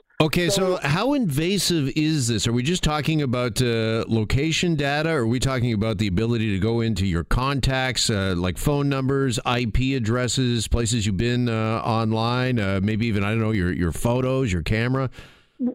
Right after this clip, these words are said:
Speaker 2: Yes, like, it, it's a little bit of combination of all that. For example, what would be,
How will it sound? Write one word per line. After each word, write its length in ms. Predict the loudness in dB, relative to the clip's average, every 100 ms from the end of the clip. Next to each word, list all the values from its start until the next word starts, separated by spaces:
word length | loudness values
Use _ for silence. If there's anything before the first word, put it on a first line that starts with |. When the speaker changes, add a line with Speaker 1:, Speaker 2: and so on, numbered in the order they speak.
| -8 _
Speaker 2:
Yes, 320 | 0 0 0 -2
like, 220 | -2 0
it, 80 | 0
it's 180 | -2 0
a 60 | 0
little 200 | 0 0
bit 120 | -2
of 60 |
combination 480 | -2 -2 -2 -2 -2
of 80 | 0
all 180 | 0 0
that. 200 | -2 -2
For 140 | -2 0
example, 400 | 0 0 0 0
what 260 | 0 0
would 180 | -2 -2
be, 320 | -2 -2 -4